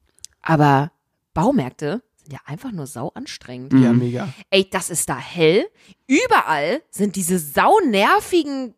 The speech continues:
Speaker 1: Bildschirme, die dir irgendwas verkaufen wollen. Das heißt, es blinkt überall.
Speaker 2: Mhm.
Speaker 1: Du wirst von allen Seiten zugequatscht. Es ist einfach nur anstrengend. Es ist die ganze Zeit eine Geräuschkulisse, die nervt sondergleichen.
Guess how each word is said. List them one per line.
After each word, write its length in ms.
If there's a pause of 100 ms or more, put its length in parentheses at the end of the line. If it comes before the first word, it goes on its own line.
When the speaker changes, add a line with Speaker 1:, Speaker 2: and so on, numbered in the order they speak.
Speaker 1:
Bildschirme, 680
die 120
dir 160
irgendwas 280
verkaufen 460
wollen. 140
Das 80
heißt, 180
es 100
blinkt 280
überall. 380
Speaker 2:
Mhm. 220
Speaker 1:
Du 80
wirst 140
von 160
allen 240
Seiten 240
zugequatscht. 760
Es 100
ist 200
einfach 260
nur 160
anstrengend. 540 (440)
Es 140
ist 160
die 60
ganze 220
Zeit 140
eine 140
Geräuschkulisse, 1120
die 180
nervt 720
sondergleichen. 920